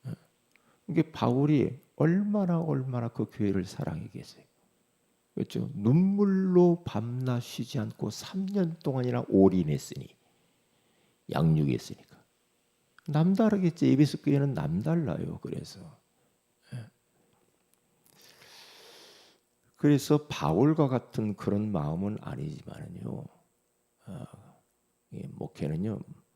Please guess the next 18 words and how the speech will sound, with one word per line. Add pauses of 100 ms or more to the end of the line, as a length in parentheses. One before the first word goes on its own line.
(680)
이
목사는 (120)
교회
전체를
다
보고
있거든요. (920)
예,
다
압니다. (800)
다
알아요. (800)
뭐 (100)
어디서
뭐가,
뭐가
있고
다